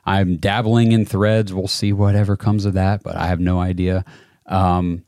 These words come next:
and then, of course, join the dogs dot com, become an official Dog Pack member, join our Patreon. It's a great way to support the show.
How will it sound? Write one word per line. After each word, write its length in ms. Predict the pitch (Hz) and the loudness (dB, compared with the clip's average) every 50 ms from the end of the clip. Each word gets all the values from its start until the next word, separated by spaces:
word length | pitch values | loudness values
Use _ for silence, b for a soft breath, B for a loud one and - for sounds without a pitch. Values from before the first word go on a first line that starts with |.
| _ _ _ - | _ _ _ 0
and 140 | 117 110 104 | 2 4 4
then, 180 | 107 104 101 | 4 4 2
of 140 | 98 87 - | 0 -2 -2
course, 300 | - - 104 98 90 - | -2 0 0 0 0 0
join 200 | - 107 104 98 | 0 0 0 2
the 80 | 98 92 | 0 0
dogs 300 | 101 98 95 95 87 85 | 2 2 0 0 0 0
dot 220 | 98 95 95 92 | 0 0 0 -2
com, 240 | - - 92 95 95 | -2 -2 0 0 0
become 240 | 92 90 - 92 92 | -2 -2 -2 -4 -4
an 40 | |
official 300 | 92 - - 98 - - | -4 -4 -4 -6 -4 -4
Dog 300 | 95 85 95 92 98 92 | -4 -2 0 0 0 0
Pack 200 | - 92 90 - | -2 -4 -4 -4
member, 220 | 104 98 95 92 95 | -4 -4 -2 -2 -2
join 260 | 92 90 95 90 90 | -2 -2 -2 0 0
our 120 | 87 87 | -2 -2
Patreon. 580 | 90 - 120 139 139 - 143 135 135 135 135 123 | 0 0 0 0 0 0 0 0 0 2 0 0
It's 100 | 104 - | -2 -4
a 40 | 107 | -4
great 260 | 87 104 147 170 - | 0 0 0 0 0
way 100 | 160 147 | 0 0
to 60 | 127 | 0
support 340 | 113 - 95 92 110 110 107 | 0 -4 -4 -2 -2 -2 -2
the 80 | - 95 | -4 -6
show. 400 | - - 90 90 92 101 107 | -4 0 0 2 2 0 0